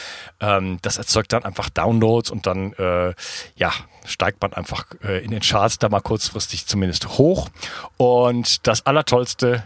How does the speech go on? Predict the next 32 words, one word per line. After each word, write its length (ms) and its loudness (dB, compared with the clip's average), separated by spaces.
wäre, 300 2
wenn 140 0
du 80 -6
in 100 -4
die 120 -4
Gruppe 300 0
kommst, 520 0
Bio 200 0
dreihundertsechzig 840 0
Community 800 2
und 640 0
den, 260 4
äh, 380 2
Post 560 0
zu 560 0
dem 180 -4
Gewinnspiel 880 0
mit 580 0
deinen 360 4
Freunden 580 0
teilst 500 -2
und 140 -8
vielleicht 240 -2
noch 120 -4
ein 80 -10
paar 100 -2
nette 320 -4
Worte. 260 2
"Hier, 380 -2
ich 180 -4
höre 200 0
diesen, 340 -6